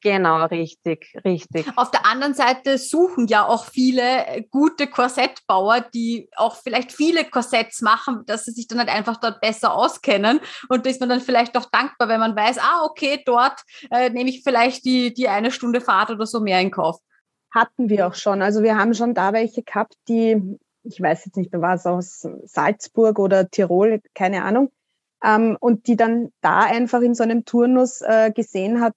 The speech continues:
Speaker 3: wie ein Korsett auch insofern, also wie, weiß nicht, wie weit ein Korsett jetzt schön ausschauen kann, aber das war halt doch relativ zart und relativ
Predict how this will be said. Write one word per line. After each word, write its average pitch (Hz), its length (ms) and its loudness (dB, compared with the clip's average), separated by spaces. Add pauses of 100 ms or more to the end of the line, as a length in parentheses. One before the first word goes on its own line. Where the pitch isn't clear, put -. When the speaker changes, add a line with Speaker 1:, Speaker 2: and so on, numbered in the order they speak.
Speaker 3:
wie 226 260 2
ein 220 200 -2
Korsett 214 500 0 (120)
auch 202 420 2 (1800)
insofern, 196 500 0
also 175 180 2
wie, 190 120 0
weiß 180 400 -2
nicht, 190 160 -2
wie 190 100 0
weit 190 140 4
ein 214 120 4
Korsett 202 340 0
jetzt 202 140 -2
schön 240 340 2
ausschauen 196 460 0
kann, 208 300 0
aber 226 140 2
das 214 180 -2
war 214 120 4
halt 214 180 2
doch 214 200 0
relativ 190 520 -2
zart 233 420 2
und 226 140 -2
relativ 208 500 0